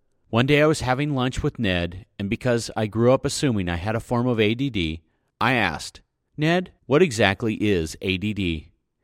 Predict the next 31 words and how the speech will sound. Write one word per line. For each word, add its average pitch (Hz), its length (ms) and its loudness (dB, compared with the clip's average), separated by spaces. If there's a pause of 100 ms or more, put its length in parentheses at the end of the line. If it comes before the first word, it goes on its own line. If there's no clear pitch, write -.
(200)
He - 220 -2
described 113 500 -2
it 113 140 -2
in 95 120 -4
simple 117 360 -4
terms, 78 520 -6 (220)
translating 123 640 0
his 92 220 -4
vast 98 380 -2
store 131 220 0
of 151 140 0
knowledge 85 500 -2
into 120 200 -2
language 110 600 -2
I 95 120 -2
could 101 180 -6
understand. 90 760 -6 (680)
He 151 120 -4
said, 104 400 0 (320)
"What - 200 0
people 180 260 0
don't 160 320 0
realize 92 680 2
is 92 160 -6
that 98 240 -2
A 110 180 0
D 135 140 -4
D 98 360 -2
is 92 160 -4
a 104 60 -2
blessing. 82 560 -4